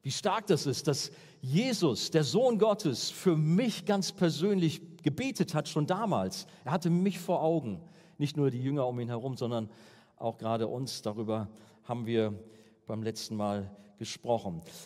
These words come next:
Ja, und wie geht's jetzt weiter? Das sind schon mal die Verse eins bis zwei. Ihr habt's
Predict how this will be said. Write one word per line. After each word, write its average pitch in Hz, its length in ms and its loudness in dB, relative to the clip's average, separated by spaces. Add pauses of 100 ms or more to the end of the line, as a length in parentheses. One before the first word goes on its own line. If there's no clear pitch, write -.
(100)
Ja, - 140 4
und 160 100 4
wie 202 100 4
geht's 190 260 -2
jetzt - 280 2
weiter? 190 380 4
Das 175 200 2
sind 175 100 0
schon 180 160 0
mal 165 120 6
die 151 120 0
Verse 165 420 2
eins 151 320 0
bis - 280 -2
zwei. 151 300 2
Ihr 143 240 2
habt's - 420 -6